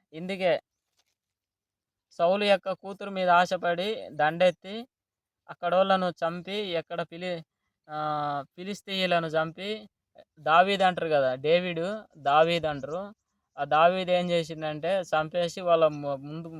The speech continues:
పురుషాంగంలో యొక్క, పురుషాంగ ముందోళ్ళను తీసుకొచ్చి కన్యాశుల్కంగా దావీదు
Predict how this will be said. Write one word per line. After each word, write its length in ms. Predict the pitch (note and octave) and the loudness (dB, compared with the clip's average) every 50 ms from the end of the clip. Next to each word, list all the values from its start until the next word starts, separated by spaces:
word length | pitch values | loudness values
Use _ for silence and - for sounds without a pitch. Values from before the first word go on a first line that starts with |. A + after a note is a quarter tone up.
| C#3 - - | -18 -18 -18
పురుషాంగంలో 680 | D#3 D3+ D3+ - E3+ E3+ E3 E3 E3 E3 D#3+ D#3+ D3+ D3+ D3+ D3 | -16 -16 -12 -6 -4 -2 -2 -2 -2 -4 -6 -4 -4 -4 -4 -4
యొక్క, 320 | C#3+ _ - C#3 C3 B2+ B2 _ | -6 _ -8 -6 -6 -6 -6 _
పురుషాంగ 400 | D#3 D3+ D3+ - E3 D#3+ D#3+ D#3 D3 D3 | -16 -18 -16 -14 -12 -12 -12 -10 -10 -10
ముందోళ్ళను 640 | D3+ D#3+ E3+ D#3 E3+ E3+ E3 D#3+ D#3+ D#3 D3+ D3 C3 - | -10 -10 -6 -2 2 2 2 2 2 -2 -2 -4 -10 -12
తీసుకొచ్చి 520 | D3+ D#3 - - D3+ D3 C#3+ _ F3+ F#3 G#3 G3+ G3+ _ _ _ _ _ _ _ _ _ _ _ - | -18 -18 -16 -14 -16 -16 -16 _ -18 -16 -16 -16 -18 _ _ _ _ _ _ _ _ _ _ _ -6
కన్యాశుల్కంగా 920 | E3 E3 F3+ F#3 F#3+ F#3+ F3+ - F#3 F3+ F3 - F3 E3+ E3+ E3+ F3+ G3+ A3 G#3 F3+ D3 - _ _ _ _ _ _ _ _ _ _ _ _ _ _ _ _ _ _ _ _ _ _ _ _ _ _ C#3+ C#3 D3 | -6 -4 -2 2 2 2 2 2 2 0 2 0 0 -4 -2 0 0 2 2 2 0 -2 -4 _ _ _ _ _ _ _ _ _ _ _ _ _ _ _ _ _ _ _ _ _ _ _ _ _ _ -6 2 4
దావీదు 480 | D#3 E3+ F3+ F#3 F#3+ F#3 F3 F#3+ G#3 | 6 6 6 6 4 0 0 2 2